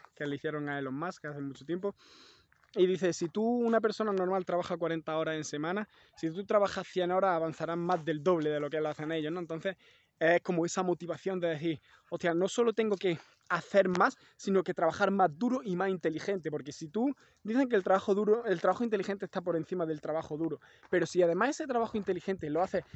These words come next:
de forma dura, lo haces de forma constante y lo haces de forma... Eh, no sé, con, con adicción, ¿no? a, a ese trabajo que no puedes parar de hacerlo, que sigue y sigue y sigue y sigue,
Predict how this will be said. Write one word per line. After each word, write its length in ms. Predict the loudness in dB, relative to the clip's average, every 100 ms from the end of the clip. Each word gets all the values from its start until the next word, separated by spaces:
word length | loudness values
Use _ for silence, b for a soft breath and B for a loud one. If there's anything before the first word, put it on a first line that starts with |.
| B B -6
de 160 | -4
forma 380 | 2 2 4 0
dura, 460 | -2 2 4 4 2
lo 180 | 4 6
haces 180 | 6 4
de 100 | 0
forma 340 | 2 2 0 -4 B B -6
constante 680 | 2 2 2 2 4 4 0
y 200 | -4 0
lo 140 | 4 4
haces 200 | 4 0
de 120 | 2
forma... 440 | 4 4 4 2 2
Eh, 480 | 4 6 8 6 4 b b b b _ _ -20 -10
no 580 | -2 2 4 4 4 4
sé, 160 | 4 2
con, 220 | 2 0
con 240 | 0 0
adicción, 500 | 0 -2 -8 -4 0
¿no? 140 | 2 2
a, 60 |
a 220 | 2 2 2
ese 220 | 0 0
trabajo 320 | 4 4 4
que 100 | 0
no 120 | 0
puedes 180 | 2 0
parar 220 | 0 -2
de 80 | -2
hacerlo, 280 | -4 -2 -2
que 120 | -2
sigue 360 | -2 0 2 2
y 60 |
sigue 320 | 0 -2 2
y 60 | 0
sigue 320 | 0 -2 -2
y 60 | -2
sigue, 340 | -4 -2 -2